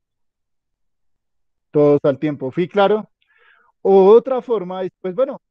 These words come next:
que todos los iluminen, los que quieren. En un mismo tiempo,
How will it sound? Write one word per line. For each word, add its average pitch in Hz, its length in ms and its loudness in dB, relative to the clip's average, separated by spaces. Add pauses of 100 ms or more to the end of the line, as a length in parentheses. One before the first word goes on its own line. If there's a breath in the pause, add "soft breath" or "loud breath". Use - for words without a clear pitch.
(140)
que 143 120 -10
todos 160 240 -2
los 208 180 -6
iluminen, 180 420 -10 (1040)
los 139 180 -6
que 143 160 -4
quieren. 175 440 0 (1400)
En 151 340 -4
un 180 120 -2
mismo 202 320 -4
tiempo, 180 500 -6